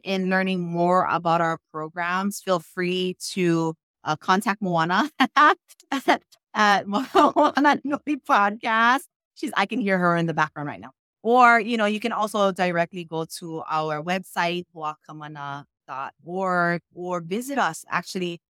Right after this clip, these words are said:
the best place to see a lot of the up-to-date visuals is on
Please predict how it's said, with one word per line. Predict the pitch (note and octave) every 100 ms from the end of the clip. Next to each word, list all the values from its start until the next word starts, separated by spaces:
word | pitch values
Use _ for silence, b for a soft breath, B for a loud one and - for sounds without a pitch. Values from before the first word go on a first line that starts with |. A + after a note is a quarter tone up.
| _ _ -
the | F3
best | G3+ -
place | G3+ F#3+ F#3
to | F3+ E3+
see | - G3 F3+
a | E3
lot | D#3+ E3
of | E3
the | D#3+
up-to-date | C3 - D#3+ D#3 D#3 C3 - _
visuals | E3 F3 E3+ D#3 C#3+ C#3 -
is | - D#3+ D3
on | D#3+